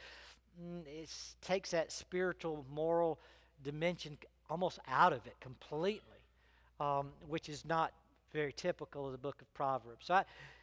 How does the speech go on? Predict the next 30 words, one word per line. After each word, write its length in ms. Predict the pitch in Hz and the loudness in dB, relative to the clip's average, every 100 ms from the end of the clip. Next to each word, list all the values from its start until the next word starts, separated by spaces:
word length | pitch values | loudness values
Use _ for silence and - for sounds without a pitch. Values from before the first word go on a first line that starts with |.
| - - _ _ _ _ _ - - - - - | -20 -20 _ _ _ _ _ -20 -18 -18 -20 -6
it's 280 | 190 170 - - | -2 -2 -4 -6
true, 360 | - 269 269 | 2 6 6
but 220 | 233 233 - - - 151 | 6 4 4 -6 -10 4
doesn't 320 | 247 226 180 | 4 4 -2
seem 260 | 208 208 | -2 0
to 80 | 175 | -2
be, 260 | 156 175 165 | 0 0 0
to 100 | - | -2
me, 300 | 170 175 165 | 0 2 2
what's 280 | 151 170 165 | 2 2 0
going 280 | - 156 151 | -2 -2 0
on 200 | 147 147 | -2 -2
here. 200 | 139 110 - _ _ _ _ - - | -6 -10 -12 _ _ _ _ -10 -8
A 60 | |
fourth 400 | - 233 277 277 | -2 8 10 10
way 160 | 196 170 | 6 6
people 320 | - 190 165 | 4 2 0
say, 340 | - 180 165 - - - - | 4 6 6 4 -6 -18 2
"Okay, 200 | 226 214 | 4 8
what 240 | 175 262 311 | 10 10 10
we've 180 | 220 151 | 8 6
got 300 | 202 240 175 | 6 6 4
here 360 | 165 156 147 - - | 2 4 2 -2 -2
is 180 | 202 160 | 0 2
a 40 | |
proverb. 600 | 156 - 285 311 165 135 | -2 2 2 4 2 0
You 80 | 165 | -2
just 240 | 170 202 - | -4 -4 0
said 260 | 277 269 | 4 4
it." 140 | 107 | 0